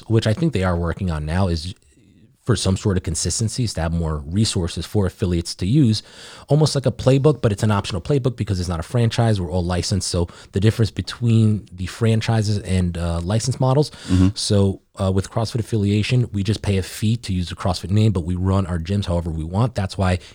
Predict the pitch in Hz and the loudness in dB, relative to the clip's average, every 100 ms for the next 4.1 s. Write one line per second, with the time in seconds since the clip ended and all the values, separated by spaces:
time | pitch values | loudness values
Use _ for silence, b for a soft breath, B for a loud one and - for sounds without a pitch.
0 | B 98 - 85 104 90 82 131 190 - | B -4 -4 -2 0 0 0 0 0 0
1 | 82 95 131 _ _ _ _ - 98 92 | -2 -2 -2 _ _ _ _ -2 0 0
2 | 95 92 78 76 104 - 73 - - _ | 2 0 -2 -2 -2 -2 -6 -8 -18 _
3 | - 85 80 78 78 82 78 76 95 85 | -10 -4 -2 -2 -4 -6 -6 -4 0 0
4 | 82 | 0